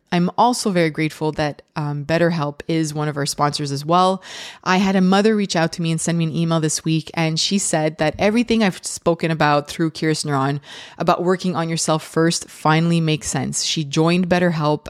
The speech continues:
and through therapy, this was her first time in therapy,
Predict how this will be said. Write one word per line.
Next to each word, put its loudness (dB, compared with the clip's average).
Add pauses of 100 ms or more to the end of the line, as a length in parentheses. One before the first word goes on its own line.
and 0 (340)
through 0
therapy, 2
this 0
was 0
her 4
first 0
time 0
in 0
therapy, 0